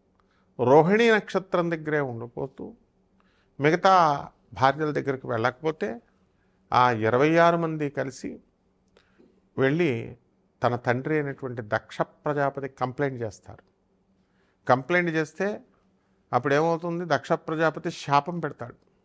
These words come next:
"నువ్వు నా కుమార్తెలందరినీ సమానంగా చూసుకుంటావని నేను నీకు పెళ్లి చేస్తే నువ్వు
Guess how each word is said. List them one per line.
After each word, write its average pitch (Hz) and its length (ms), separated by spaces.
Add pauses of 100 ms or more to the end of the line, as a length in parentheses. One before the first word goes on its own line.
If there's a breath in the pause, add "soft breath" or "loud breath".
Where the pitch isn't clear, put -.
(760 soft breath)
"నువ్వు 143 500 (500)
నా 131 160
కుమార్తెలందరినీ 175 920
సమానంగా 170 680
చూసుకుంటావని 160 720
నేను 143 220
నీకు 131 200
పెళ్లి 127 240
చేస్తే 117 640 (880)
నువ్వు 143 540